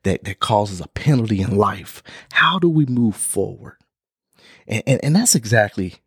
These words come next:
that's exactly what we're gonna talk about on this episode today. That's exactly what we're gonna talk about. How to move forward after a loss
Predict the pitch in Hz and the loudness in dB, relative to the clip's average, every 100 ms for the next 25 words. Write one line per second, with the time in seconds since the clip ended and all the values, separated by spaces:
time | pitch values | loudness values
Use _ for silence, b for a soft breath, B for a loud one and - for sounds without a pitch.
0 | _ 135 240 - - 196 - 110 95 b | _ -2 -2 -4 -4 -2 -2 -6 -8 b
1 | b b 123 117 107 101 - 101 - 92 | b b 2 4 4 0 0 -4 -2 -4
2 | 95 - B B B - 101 90 - 120 | -4 -6 B B B -8 -8 -4 0 2
3 | - 113 - - - 85 67 - 60 - | 2 -2 -6 -6 -4 -4 -10 -14 -14 -14
4 | - _ _ b b _ - - - 107 | -16 _ _ b b _ -16 -10 -4 -4
5 | - 113 98 98 92 - 98 - - 82 | 0 2 2 -2 -6 -8 -10 -12 -16 -16
6 | - _ _ _ _ _ _ _ _ _ | -18 _ _ _ _ _ _ _ _ _
7 | - b b b b - - 165 151 131 | -10 b b b b 0 0 -2 2 4
8 | 127 123 - 110 101 85 71 - - _ | 4 0 -4 -2 -2 -4 -14 -20 -20 _
9 | _ _ _ _ _ 110 107 - 90 95 | _ _ _ _ _ 0 0 -4 -14 -12
10 | 98 104 90 - - - - | -4 -2 -4 -4 -2 0 -2